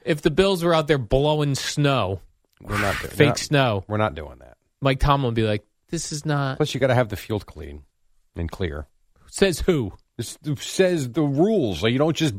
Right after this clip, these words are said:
Speaker 2: put, you gonna put, you're gonna start like the Dolphins did, flood the field
Speaker 1: Yeah, flood the
Speaker 2: forty
Speaker 1: field.
Speaker 2: years ago? No,
Speaker 1: But with
Speaker 2: come on.
Speaker 1: Buffalo, you put the, uh,
Speaker 2: No, not happening.
Speaker 1: You ever go skiing in fake snow?
Speaker 2: Yes, I actually liked it. I went skiing once in a, like, late March in Pennsylvania, and it was, like, fifty-five degrees out,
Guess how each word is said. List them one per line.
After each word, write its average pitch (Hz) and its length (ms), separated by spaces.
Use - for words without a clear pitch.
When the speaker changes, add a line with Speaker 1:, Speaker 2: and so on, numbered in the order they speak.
Speaker 2:
put, 160 260
you 147 240
gonna 131 140
put, 123 200
you're 123 120
gonna 117 200
start - 380
like 123 140
the 123 80
Dolphins 127 480
did, 147 240
flood 131 280
the 127 60
field 143 460
Speaker 1:
Yeah, 147 260
flood 135 280
the 131 80
Speaker 2:
forty 156 160
Speaker 1:
field. - 100
Speaker 2:
years 147 180
ago? 165 340
No, 135 140
Speaker 1:
But 131 140
with 123 100
Speaker 2:
come - 80
on. 143 80
Speaker 1:
Buffalo, 123 220
you 110 120
put 131 220
the, 113 280
uh, 101 180
Speaker 2:
No, - 140
not 113 180
happening. 85 340
Speaker 1:
You 190 60
ever 254 140
go 240 120
skiing 175 540
in 165 160
fake 165 240
snow? 170 320
Speaker 2:
Yes, 135 240
I 113 100
actually 113 220
liked 92 240
it. 82 140
I 101 100
went 139 220
skiing 131 320
once 117 240
in 101 180
a, 104 400
like, 92 320
late 110 320
March 92 540
in 90 80
Pennsylvania, 98 760
and 104 40
it 90 100
was, 80 220
like, 82 180
fifty-five - 800
degrees 98 380
out, 127 260